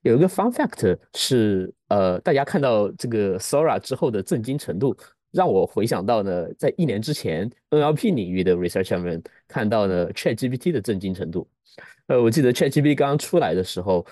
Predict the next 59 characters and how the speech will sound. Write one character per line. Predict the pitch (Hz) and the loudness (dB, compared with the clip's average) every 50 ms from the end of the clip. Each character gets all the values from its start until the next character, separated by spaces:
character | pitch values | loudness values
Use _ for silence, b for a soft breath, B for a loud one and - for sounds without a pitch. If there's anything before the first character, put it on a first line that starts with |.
| B B B | B B B
很 | - 110 | -2 0
多 | 104 107 101 | 2 2 2
N | 135 139 | 2 2
L | 151 | 0
P | 151 - 185 | 0 0 0
领 | 127 101 | 0 0
域 | 95 107 | -2 0
的， | 104 107 98 95 87 - - _ _ | 0 0 0 -2 -4 -8 -12 _ _
呃， | - 120 110 107 104 101 101 - - - 98 - 95 | 0 2 2 2 0 0 -2 -4 -6 -10 -12 -4 0
researcher | 107 110 - 131 127 135 - - 95 | 0 2 2 2 0 0 0 -2 -2
对 | - 165 147 | 0 0 0
于 | 110 104 107 113 | 0 0 0 0
大 | 113 - 139 | -2 -2 -4
模 | 117 104 | -2 -4
型 | 110 - 113 120 | -4 -4 -4 -6
本 | 123 - - | -6 -6 -4
身 | - 120 135 139 | -4 -2 -2 -2
也 | 117 - - - - _ | -2 -4 -4 -6 -8 _
并 | - 165 127 | -2 0 0
没 | 107 104 | 0 0
有 | 117 | -2
很 | 135 - | -2 -4
熟 | 185 - - - | -6 -8 -10 -12
悉， | - - - 151 160 B B B B B | -12 -8 -6 -6 -6 B B B B B
所 | B - - 131 | B -4 0 2
以 | 147 131 110 104 | 4 4 4 4
这 | 98 143 | 4 4
个 | 139 131 | 4 4
模 | 110 107 110 | 4 4 2
型 | - 110 | 2 2
一， | 117 135 151 131 - | 2 2 0 0 0
一 | 151 | -2
出 | 139 - 151 | 0 0 2
现， | - 202 160 110 B B B B B B | 2 2 0 0 B B B B B B
呃， | - 113 107 98 - | 0 2 2 2 2
那 | 107 127 139 127 113 107 92 - _ _ _ _ _ _ | 0 0 0 0 0 0 -2 -4 _ _ _ _ _ _
当 | - 156 180 | -2 -2 -2
时 | 180 - - 104 | -2 -2 -4 -4
就 | 120 117 | -4 -4
是 | 101 - 117 104 | -4 -4 -4 -6
几 | - - 131 | -4 -2 0
乎 | 131 131 120 | 0 0 0
是 | - 135 | 0 -2
一 | 113 | 0
个 | 113 117 - | 0 0 0
哀 | - 127 | 0 -2
鸿 | 135 - 101 107 | -2 -2 -4 -2
遍 | 127 147 135 117 | 0 0 0 0
野 | 101 90 | -2 -4
的 | - - - - - - - - - - _ | -4 -8 -10 -10 -8 -8 -8 -8 -10 -8 _
状 | - 139 104 | -4 -4 -2
态， | 95 95 - - - B B B B _ | -2 -4 -4 -4 -6 B B B B _
然 | 113 98 95 | -6 -4 -2
后 | 127 117 107 101 95 92 | 0 2 2 2 2 0
很 | - 120 98 | 0 -2 -2
多 | 92 107 113 123 123 | 0 2 2 2 2
researcher | 117 104 - 117 117 113 131 104 | 2 0 0 -2 0 0 0 -2
觉 | 92 101 92 | 0 -2 -2
得， | 90 95 87 82 | -2 -2 -4 -4